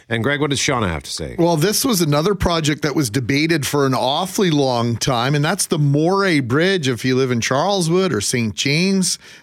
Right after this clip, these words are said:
Speaker 2: uh, you know the history of this bridge potentially. And Shauna says that she says that that Moray overpass between Portage and Roblin was an upgrade for the city.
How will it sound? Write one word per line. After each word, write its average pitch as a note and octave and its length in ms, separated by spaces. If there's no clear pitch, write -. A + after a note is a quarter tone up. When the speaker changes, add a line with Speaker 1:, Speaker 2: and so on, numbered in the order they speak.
Speaker 2:
uh, G#2+ 280
you A2 140
know D3 360
the D3 140
history D#3+ 420
of C#3+ 160
this B2+ 160
bridge D#3 380
potentially. D#3 720
And C#3 140
Shauna D#3 300
says D3+ 480
that D3+ 240
she E3 220
says F#3+ 420
that C#3+ 240
that B2+ 180
Moray D#3 380
overpass C3+ 880
between C#3+ 500
Portage C3+ 380
and D3+ 80
Roblin A#2+ 400
was C3 240
an E3 100
upgrade D#3 600
for C3+ 160
the A2+ 100
city. B2+ 420